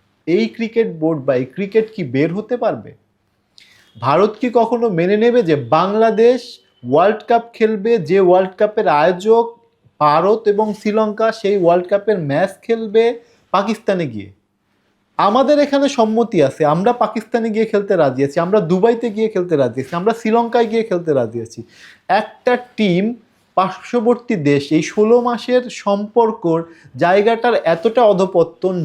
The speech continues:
যার ফলে তারা হচ্ছে ক্রিকেট টিমকে আমন্ত্রণ করতে বা ওয়ার্ল্ড কাপের মতো একটা বড় আসর আয়োজন করছে, সেখানে বাংলাদেশ ব্যতীত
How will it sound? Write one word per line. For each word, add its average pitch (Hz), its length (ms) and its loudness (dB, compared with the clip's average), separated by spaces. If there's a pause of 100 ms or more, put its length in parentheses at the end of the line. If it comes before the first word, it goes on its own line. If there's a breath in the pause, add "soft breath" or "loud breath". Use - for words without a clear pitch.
যার 180 280 4 (180)
ফলে 190 300 4 (420 loud breath)
তারা 170 200 2
হচ্ছে 220 260 -6 (160)
ক্রিকেট 233 320 0 (100)
টিমকে 240 300 -2 (120)
আমন্ত্রণ 208 400 -2 (140)
করতে 175 300 -2 (140)
বা 135 100 2 (160)
ওয়ার্ল্ড 208 340 2
কাপের 247 300 0
মতো 226 220 -6
একটা - 180 -4 (200)
বড় 139 240 2 (200)
আসর 240 240 -6 (100)
আয়োজন 190 260 0 (100)
করছে, 147 300 -6
সেখানে 151 260 -12 (180)
বাংলাদেশ 175 500 2 (140)
ব্যতীত 208 300 -2